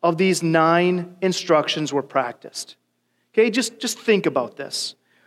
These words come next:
What if the idle were not challenged? Eh. What if the faint-hearted were not encouraged?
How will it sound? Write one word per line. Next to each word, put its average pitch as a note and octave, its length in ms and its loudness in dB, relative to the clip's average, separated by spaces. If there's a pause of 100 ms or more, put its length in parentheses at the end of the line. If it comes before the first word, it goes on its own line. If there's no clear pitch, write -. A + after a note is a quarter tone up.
(180)
What C4 220 4
if - 400 0 (580)
the G#3 260 -4
idle F3+ 580 2 (360)
were F3+ 140 4
not E3+ 300 2
challenged? C3 640 -6 (520)
Eh. D3+ 260 -10 (2250)
What C4+ 120 4
if D4 80 2
the B3+ 100 4
faint-hearted A3 840 2
were D3+ 160 -2
not D#3+ 320 0
encouraged? D#3 720 -2